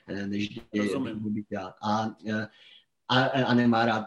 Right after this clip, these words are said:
Speaker 1: ty hollywoodský filmy, eh, a vždycky tak jako, vždycky jde na nějaký od toho Nolana a řekne, no, já si říkám, „Tak co, Jaromír, líbil se ti to?“ „Ne.“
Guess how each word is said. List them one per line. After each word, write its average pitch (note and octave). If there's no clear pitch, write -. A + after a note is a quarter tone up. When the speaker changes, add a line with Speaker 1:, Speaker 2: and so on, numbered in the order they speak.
Speaker 1:
ty A2
hollywoodský G#2+
filmy, F#2+
eh, F#2+
a G2+
vždycky G#2
tak G2+
jako, G#2
vždycky G2+
jde A2+
na A2
nějaký A2
od G#2+
toho A2
Nolana G#2
a G2
řekne, G2
no, E2+
já D#2+
si A2
říkám, G#2
„Tak G#2
co, -
Jaromír, B2
líbil A2+
se A#2+
ti A#2+
to?“ -
„Ne.“ F2+